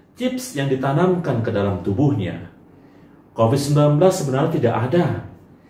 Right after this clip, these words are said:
Menolak upaya pemberlakuan pembatasan kegiatan masyarakat atau P P K M,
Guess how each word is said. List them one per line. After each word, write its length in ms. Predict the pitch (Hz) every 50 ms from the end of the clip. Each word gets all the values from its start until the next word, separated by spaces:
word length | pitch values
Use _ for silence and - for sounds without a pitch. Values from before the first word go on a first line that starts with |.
| - - - - - _ _ _ -
Menolak 480 | 135 147 160 175 175 180 190 190 185 190
upaya 720 | 180 156 165 165 175 170 175 180 185 190 190 190 190 190 190 -
pemberlakuan 880 | 160 143 135 139 127 131 131 131 131 - - 185 190 185 196 190 185 185
pembatasan 720 | 170 143 131 131 131 131 - 170 165 165 - 180 175 170
kegiatan 480 | 160 127 117 117 123 127 - 139 135 139
masyarakat 800 | 143 139 - - 156 139 143 143 - - 196 170 - - - 123
atau 160 | 120 127 127
P 80 | 127 131 127
P 60 | - 131 123
K 160 | - 127 131 - -
M, 240 | 175 151 117 113 113